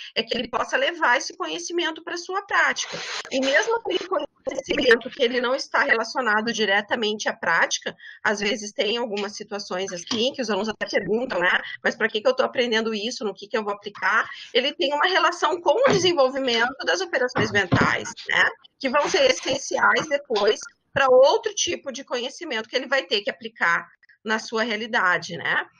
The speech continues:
Então, o ir além daquela base inicial, identificar, reconhecer e poder aprofundar até chegar no criar,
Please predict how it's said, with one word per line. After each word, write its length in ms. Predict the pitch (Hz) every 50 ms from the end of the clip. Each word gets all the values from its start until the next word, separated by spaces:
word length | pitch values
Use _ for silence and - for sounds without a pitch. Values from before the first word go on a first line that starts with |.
| - - -
Então, 400 | 220 220 226 247 233 240 269 277
o 80 | 285
ir 220 | 277 262 277 330 453 453
além 380 | 403 381 320 262 254 254 269 285
daquela 380 | - 233 226 - - 208 214
base 360 | 220 220 214 208 214 226 -
inicial, 540 | 226 220 226 - - - 214 202 208 226 233
identificar, 680 | 233 208 202 - - - 202 - - 190 202 220 233 226 233
reconhecer 720 | 214 185 _ - 202 196 196 208 - - - 214 226 233 - - - - -
e 60 | 226 226
poder 240 | - 240 233 233 233
aprofundar 440 | 247 240 233 240 233 - 262 254 _ _ - -
até 360 | 240 226 - 240 - 240 262
chegar 440 | - - 370 339 254 226 233 247 277
no 80 | 247
criar, 640 | - - - - - 196 185 185 208 220 262 339